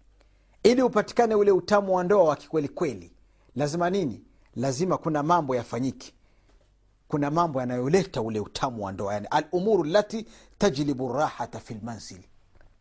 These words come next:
ay fil hayati zawjiyya. Mambo ambayo yanaleta raha,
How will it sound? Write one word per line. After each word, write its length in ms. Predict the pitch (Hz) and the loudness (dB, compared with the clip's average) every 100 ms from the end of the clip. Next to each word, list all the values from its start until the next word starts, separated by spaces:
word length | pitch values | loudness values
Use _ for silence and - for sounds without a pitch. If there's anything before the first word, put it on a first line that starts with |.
| _ _ _ _ | _ _ _ _
ay 180 | 143 156 | -4 -2
fil 200 | 131 143 | -4 -8
hayati 520 | 117 - 135 131 - 104 | -10 -8 -6 -6 -10 -14
zawjiyya. 600 | 90 98 87 101 - - - _ _ - | -12 -14 -14 -16 -18 -20 -20 _ _ -2
Mambo 400 | 165 190 151 147 | 2 2 2 0
ambayo 180 | 147 143 | 0 -2
yanaleta 340 | 131 127 127 | -4 -6 -4
raha, 420 | 117 147 - 107 | -2 -2 -4 -10